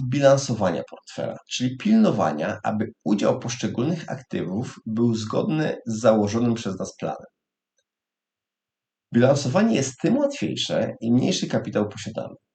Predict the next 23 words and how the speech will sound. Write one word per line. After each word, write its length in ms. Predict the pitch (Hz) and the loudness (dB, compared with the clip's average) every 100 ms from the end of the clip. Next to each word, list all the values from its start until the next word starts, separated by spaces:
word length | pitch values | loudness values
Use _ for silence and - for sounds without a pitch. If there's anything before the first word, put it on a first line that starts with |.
| _ - | _ -8
Jeżeli 300 | 117 139 190 | -4 -2 -2
dokonujemy 640 | 220 - 151 156 156 - - | -2 -2 0 0 0 -2 -4
regularnych 840 | 123 113 120 113 110 143 175 101 87 - | 0 2 4 4 6 4 4 0 -4 -10
wpłat, 420 | - 65 67 - - _ _ _ _ _ _ | -6 -4 -2 -4 -10 _ _ _ _ _ _
to 80 | 311 | -4
nowe 220 | 311 247 | 0 0
środki 340 | - 139 - | 0 0 0
możemy 280 | 139 147 143 | -2 0 -2
kierować 400 | - 139 139 131 | 0 0 2 2
akurat 300 | - 117 110 | 0 0 0
w 140 | - - | -2 0
ten 220 | 139 - | 2 2
koszyk, 460 | - 95 - 139 139 | 0 -4 -2 -8 -8
który 200 | - 156 | -4 -4
jest 280 | 160 - _ _ | -4 -8 _ _
poniżej 480 | - 254 247 175 | -2 0 2 0
założonego 640 | 123 120 113 107 104 101 98 | 0 0 0 0 2 2 0
udziału. 440 | 92 92 - - - _ _ _ - _ _ _ _ _ _ _ _ _ | -4 -4 -4 -4 -6 _ _ _ -20 _ _ _ _ _ _ _ _ _
Oczywiście 520 | 123 156 180 - - - | -2 0 2 0 -2 0
im 240 | 233 226 | 2 4
większe 440 | 143 165 175 - | 2 0 0 -2
aktywa, 680 | - - - 95 85 135 - - | -2 -4 -4 0 4 4 4 -2
tym 160 | - | 0